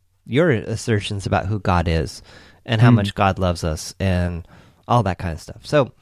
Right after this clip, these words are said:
Speaker 1: I guess all I'm trying to say is maybe it's just the process of time. Maybe it's coming across other resources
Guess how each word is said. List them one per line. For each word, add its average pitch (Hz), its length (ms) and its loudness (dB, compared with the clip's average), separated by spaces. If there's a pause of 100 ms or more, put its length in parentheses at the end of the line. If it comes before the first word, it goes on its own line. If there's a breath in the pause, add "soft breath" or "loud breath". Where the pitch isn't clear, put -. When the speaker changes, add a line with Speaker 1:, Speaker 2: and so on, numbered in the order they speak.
(580 soft breath)
Speaker 1:
I 139 120 -6
guess 160 200 2
all 175 140 6
I'm 160 120 2
trying 147 240 2
to 127 60 -4
say 139 240 -2
is 123 220 -6 (380 soft breath)
maybe 151 280 2
it's 160 140 2
just 143 160 -4
the 123 80 -4
process 120 420 0
of 107 120 -4
time. 160 400 2
Maybe 131 220 0
it's 131 140 -2
coming 131 240 0
across 120 340 0
other 113 180 0
resources 113 800 -2